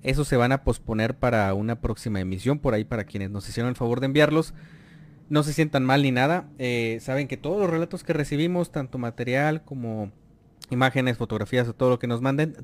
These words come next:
todo lo vamos a compartir, únicamente que creo que por cuestiones de tiempo y, y sobre todo por lo importante que era mantener este tema de principio a fin y encaminarlo de una forma correcta, eh, era, era también vital, porque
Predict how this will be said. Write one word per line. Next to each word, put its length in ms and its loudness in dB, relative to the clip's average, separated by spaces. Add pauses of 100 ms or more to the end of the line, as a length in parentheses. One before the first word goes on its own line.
todo 240 6
lo 100 6
vamos 280 2
a 80 -2
compartir, 680 -2
únicamente 580 -4
que 240 0 (320)
creo 140 -6
que 100 -8
por 160 -4
cuestiones 400 -2
de 80 -4
tiempo 440 0
y, 100 4
y 320 -2
sobre 200 0
todo 280 2
por 160 2
lo 280 4
importante 600 -2
que 180 2
era 240 4 (380)
mantener 480 2
este 240 -2
tema 360 2
de 80 4
principio 500 2
a 20 2
fin 500 0
y 140 -2
encaminarlo 720 0
de 60 4
una 160 2
forma 300 -2
correcta, 640 -2
eh, 180 -2
era, 220 -2
era 160 -2
también 360 0
vital, 360 2
porque 560 -4